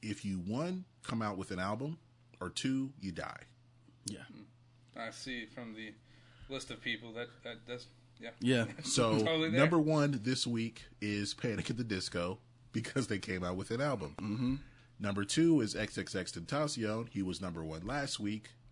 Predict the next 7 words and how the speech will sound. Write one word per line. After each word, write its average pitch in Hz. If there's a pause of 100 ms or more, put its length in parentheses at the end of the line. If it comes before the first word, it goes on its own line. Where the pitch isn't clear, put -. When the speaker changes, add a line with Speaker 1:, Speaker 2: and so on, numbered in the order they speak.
(140)
Speaker 1:
because 80
he 90
died. 92 (260)
<laughs> - (1040)
Uh, 90
one 107
week, 117